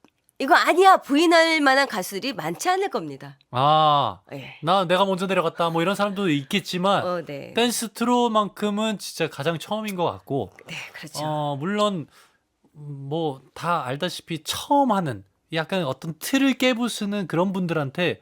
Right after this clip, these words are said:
Speaker 2: 늘 또
Speaker 1: 음흠.
Speaker 2: 근데 이런저런 압박과 부담감이 있습니다.
Speaker 1: 아유,
Speaker 2: 이제 선배분들은
Speaker 1: 그럼요, 그럼요.
Speaker 2: 어떤 눈으로 쳐다봤는지.
Speaker 1: 처음에 저 데뷔했을 때, 아, 선배님들이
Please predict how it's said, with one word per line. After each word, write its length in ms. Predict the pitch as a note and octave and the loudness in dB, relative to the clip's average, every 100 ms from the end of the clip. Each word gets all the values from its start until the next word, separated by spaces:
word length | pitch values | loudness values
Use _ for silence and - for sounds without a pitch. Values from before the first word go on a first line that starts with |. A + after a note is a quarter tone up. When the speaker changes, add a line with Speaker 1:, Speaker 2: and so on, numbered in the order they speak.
| - - - | -14 -14 -2
Speaker 2:
늘 300 | E3 A#3 A3+ - | 2 2 0 0
또 320 | A3+ G3+ C#3 | 2 2 0
Speaker 1:
음흠. 320 | D3+ C#3+ D3+ D#3 | -6 -14 -16 -12
Speaker 2:
근데 240 | - E3+ E3 | -6 -2 -2
이런저런 520 | - D3 F3+ F3 E3 | 0 -2 0 -2 -2
압박과 520 | B2 - E3+ - D#3 | -2 -2 -6 -2 -4
부담감이 500 | - D#3 D#3+ D3+ C#3+ | -2 -2 0 -2 -2
있습니다. 500 | A#2+ A#2+ - D#3 C3 | -4 -6 -4 -2 0
Speaker 1:
아유, 180 | A2+ G#2+ | 0 0
Speaker 2:
이제 140 | A2 A#2 | -2 -6
선배분들은 960 | - G#3 A3+ A3 B3 A#3+ A#3+ A#3+ A3 | -4 -2 0 2 2 2 2 0 -2
Speaker 1:
그럼요, 220 | G3 G#3 G3+ | -2 -2 -2
그럼요. 180 | G#3 A#2 | -2 -2
Speaker 2:
어떤 300 | A#2 G#3 A3+ | -2 -2 0
눈으로 260 | A3+ G#3 | -2 -2
쳐다봤는지. 920 | F3+ E3+ D3+ B2+ C3 A#2+ A#2+ A2 A2 G2 | -4 -4 -4 -4 -4 -4 -4 -4 -6 -4
Speaker 1:
처음에 500 | A#2 F#4+ F#4 E4+ E4 | 0 0 2 0 -2
저 200 | - B3+ | 0 -2
데뷔했을 520 | A3+ F#3+ A3+ A3 F#3 | -2 0 0 0 -6
때, 420 | - B3 F#3+ B2 - _ _ _ _ _ _ _ _ _ - | 0 0 0 -4 -12 _ _ _ _ _ _ _ _ _ -10
아, 420 | E3 E3 D#3+ D#3 | -6 -4 -6 -8
선배님들이 880 | D3+ D4 D4+ C#4 G3+ A3+ B3 D#3+ C3 | -4 -4 -2 -4 -4 -4 -4 -4 -8